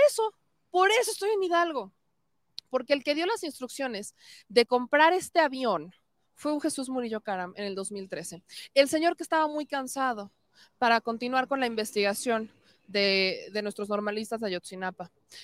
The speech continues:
El señor que estaba muy cansado para trabajar. El que estaba muy cansado para encontrar a los delincuentes. El que estaba muy cansado se construyó este imperio que está atrás de mí.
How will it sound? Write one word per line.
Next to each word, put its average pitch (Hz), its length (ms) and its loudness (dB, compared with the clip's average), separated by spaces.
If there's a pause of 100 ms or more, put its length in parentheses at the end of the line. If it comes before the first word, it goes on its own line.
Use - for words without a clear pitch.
El 233 100 -2
señor 277 280 -2
que - 60 -10
estaba 262 300 2
muy 254 180 -4
cansado 240 680 0 (160)
para 202 220 4
trabajar. 196 520 0 (220)
El 240 100 -10
que 254 60 -8
estaba 302 220 2
muy 294 180 -2
cansado 262 560 0
para 208 220 0
encontrar 208 400 0
a - 20 4
los 214 160 -2
delincuentes. 196 760 -6 (280)
El 220 100 -6
que 226 60 -12
estaba 339 240 6
muy 339 160 -2
cansado 247 640 0 (280)
se - 180 -8
construyó 226 440 -4
este 254 200 -6
imperio 220 440 0
que - 80 -12
está 190 140 -4
atrás 180 260 -6
de 151 100 -8
mí. 131 140 -16